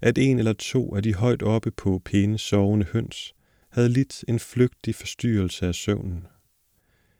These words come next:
Alt blev straks stille i det rugende mørke. Katten unddrog sig drengens rækkevidde. Han følte den ikke længere. Han så ikke engang dens øjne lyse i mørket. Nå, foreløbig havde drengen ingen brug for katten.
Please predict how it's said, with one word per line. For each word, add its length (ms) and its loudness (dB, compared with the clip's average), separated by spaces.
Alt 240 0
blev 120 0
straks 380 -2
stille 480 2
i 40 -2
det 160 -4
rugende 340 4
mørke. 460 2
Katten 340 2
unddrog 560 0
sig 200 -4
drengens 480 0
rækkevidde. 640 -2
Han 180 4
følte 340 4
den 80 4
ikke 200 2
længere. 360 2
Han 160 2
så 200 6
ikke 140 6
engang 300 4
dens 180 -2
øjne 340 2
lyse 340 0
i 40 4
mørket. 420 0
Nå, 100 -6
foreløbig 580 6
havde 160 6
drengen 420 4
ingen 300 4
brug 240 0
for 120 -4
katten. 420 -4